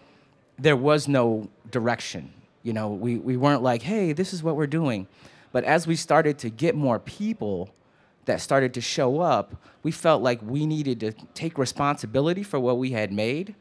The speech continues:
And so at the same time, I'm a lifelong Detroiter, so I'm always looking for a way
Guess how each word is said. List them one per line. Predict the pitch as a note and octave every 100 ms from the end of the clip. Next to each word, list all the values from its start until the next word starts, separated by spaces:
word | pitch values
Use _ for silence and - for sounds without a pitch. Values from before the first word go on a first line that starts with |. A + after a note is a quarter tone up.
| _ - - -
And | C3
so | - D3+ C#3+ - -
at | C3+
the | C3
same | - G#3 G3+
time, | D3+ C3 B2 A#2+ -
I'm | C3+ E3
a | D#3+
lifelong | B2 C3+ C#3 C#3 B2+ B2+
Detroiter, | A#2 - B2 G#2+ F#2
so | -
I'm | B2 B2
always | B2+ C#3+ D3 C3
looking | A#2+ C#3 B2+ A2+
for | B2+
a | A2+
way | G#2 A#2+ A2 G2+ F#2+